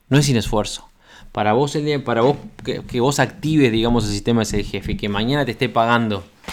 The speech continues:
de forma pasiva, este, sin esfuerzo, porque quizás cuando estés durmiendo, vos te levantes y tengas, este, comisiones de,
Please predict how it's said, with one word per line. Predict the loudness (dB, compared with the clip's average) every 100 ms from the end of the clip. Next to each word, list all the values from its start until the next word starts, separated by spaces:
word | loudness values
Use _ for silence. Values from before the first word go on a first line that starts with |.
| -18 -20
de | -10
forma | 0 2 2
pasiva, | 0 0 0 4 6 6 4 -4 _ _ _ _ _ -18 -14 -4 -2 -2 -2
este, | -4 -2 -4
sin | 2 6
esfuerzo, | 6 6 6 8 6
porque | 4 4 4 4 0 -6
quizás | 0 4
cuando | 4
estés | 6 6
durmiendo, | 8 8 8 8 8 6
vos | 4 4
te | 2
levantes | 4 6 4 4 0 -2
y |
tengas, | 0 2 2 2 -2 -10 -18 -20 -20 -10
este, | -8 -6 -6
comisiones | -4 -2 0 0 2
de, | 2 0 -4